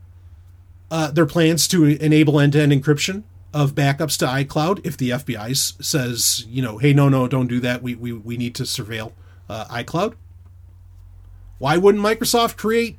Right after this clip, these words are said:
the ability to have spoofed, uh, security certificates in Windows ten?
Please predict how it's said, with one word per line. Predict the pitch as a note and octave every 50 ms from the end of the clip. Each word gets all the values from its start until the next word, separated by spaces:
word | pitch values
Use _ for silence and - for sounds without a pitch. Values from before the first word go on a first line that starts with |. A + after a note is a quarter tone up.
| - -
the | D3+ F3 G3+
ability | F#3+ F#3+ G#3+ A3 A3+ A3 A3 G#3+
to | G#3+ G#3+
have | G#3+ -
spoofed, | - - - A#3 A#3+ - - -
uh, | B3 A3+ A3+ A3+ G#3
security | - - - - B3+ D4 D4 C4+
certificates | - - C#3 - D3+ D3+ - - A#2+ - - - - - - - -
in | D#3+ E3
Windows | F3 F#3+ G3 G3 F#3+ -
ten? | - C4+ G3 -